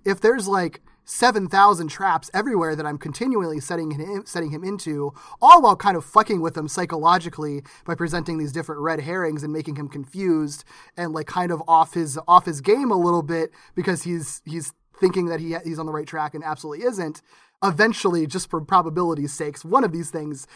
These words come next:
is probably going to kill him. I think that that's all it is. I don't think that there's really a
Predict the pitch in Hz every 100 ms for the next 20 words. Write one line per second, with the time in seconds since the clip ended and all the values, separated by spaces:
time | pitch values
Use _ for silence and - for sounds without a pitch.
0 | - 196 180 190 175 156 156 160 151 143
1 | 139 - 160 143 123 123 - - - 226
2 | 285 208 165 160 165 143 131 131 147 127
3 | 117 - 170 185 160 165 160 165 156 131
4 | 160 160 151 143 135 _ _ - 170